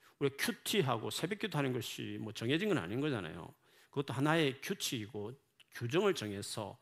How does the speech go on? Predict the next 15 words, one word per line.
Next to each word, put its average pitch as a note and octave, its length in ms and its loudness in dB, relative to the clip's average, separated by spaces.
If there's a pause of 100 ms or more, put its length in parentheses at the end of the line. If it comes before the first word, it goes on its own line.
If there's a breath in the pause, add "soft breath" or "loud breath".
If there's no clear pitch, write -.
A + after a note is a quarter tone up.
(260 soft breath)
어떻게 F3+ 260 0
하든지 F3+ 240 4
잘해보겠다고 F3+ 640 2
만드는 B2+ 400 4
규칙들이 A2 400 -6
그 B2+ 120 -6
자체가 D#3+ 300 -2
나쁜 B2 300 -2
것일 G#3 240 -2
수는 G#2+ 220 -2
없는 F#2 260 -6
건데, F2+ 460 -6 (320 loud breath)
문제는 A2+ 720 -2 (920 soft breath)
그렇게 A3+ 380 2
행동하는 G#3 800 2